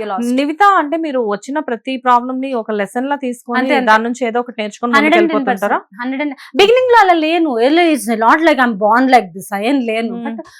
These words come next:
Speaker 1: over a period of time you will learn కదా.
Speaker 2: మ్మ్.
Speaker 1: ఇప్పుడు for example నేను మీ దగ్గర ఒక వన్ లాఖ్ తీసుకున్నాను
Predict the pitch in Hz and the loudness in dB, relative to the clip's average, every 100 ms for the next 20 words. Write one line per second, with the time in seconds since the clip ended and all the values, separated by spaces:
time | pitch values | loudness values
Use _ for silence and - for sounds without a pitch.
0 | _ 302 349 359 339 359 349 339 339 - | _ -6 -2 -4 -4 -6 -6 -6 -6 -8
1 | - 339 339 302 262 269 320 247 175 185 | -6 -4 -2 -2 -4 -2 -2 -4 -8 -10
2 | 170 - 226 226 302 320 269 226 285 247 | -14 -14 -8 -6 0 0 0 0 0 -2
3 | 277 277 262 277 262 247 247 254 254 240 | -10 -8 -6 -6 -6 -8 -6 -6 -6 -8
4 | 254 247 240 233 - 226 - 185 170 | -6 -6 -4 -6 -6 -12 -12 -20 -20